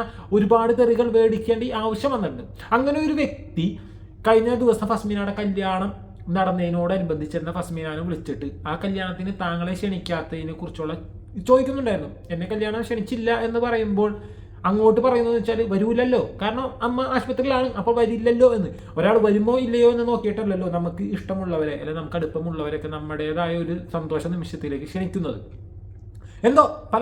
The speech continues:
കാരണങ്ങളുണ്ടാവും ചിലപ്പോൾ ക്ഷണിക്കാത്തത്. കാരണം തൊപ്പിയുടെ കൂടെ നടക്കുന്ന തൊപ്പിയുടെ സുഹൃത്തായതുകൊണ്ടായിരിക്കാം ചിലപ്പോൾ അച്ചായനെ ക്ഷണിക്കാത്തത്. അതേപോലെ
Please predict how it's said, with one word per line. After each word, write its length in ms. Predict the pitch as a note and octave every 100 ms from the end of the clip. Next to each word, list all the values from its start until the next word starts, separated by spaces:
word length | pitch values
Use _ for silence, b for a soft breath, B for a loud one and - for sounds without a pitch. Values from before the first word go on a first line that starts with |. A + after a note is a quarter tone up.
| B3
കാരണങ്ങളുണ്ടാവും 560 | C4 B3+ B3 A#3+ A3+ A3+
ചിലപ്പോൾ 220 | A3+ G#3+ A3
ക്ഷണിക്കാത്തത്. 380 | G#3 G#3 F#3+ F#3+
കാരണം 180 | F#3+ F#3+
തൊപ്പിയുടെ 260 | G3 F#3+ F#3+
കൂടെ 100 | G3 F#3
നടക്കുന്ന 260 | F#3 F#3+ F#3
തൊപ്പിയുടെ 240 | F#3+ E3+ E3+
സുഹൃത്തായതുകൊണ്ടായിരിക്കാം 960 | G3 F3+ - G3 F#3+ G3 G3+ F#3 F#3+ F#3
ചിലപ്പോൾ 220 | F3+ F#3 F3+
അച്ചായനെ 400 | - F3 E3+ E3+
ക്ഷണിക്കാത്തത്. 540 | F#3 D#3+ D3 C3 B2+ C3 B B B B B B B B A3+
അതേപോലെ 320 | B3+ B3+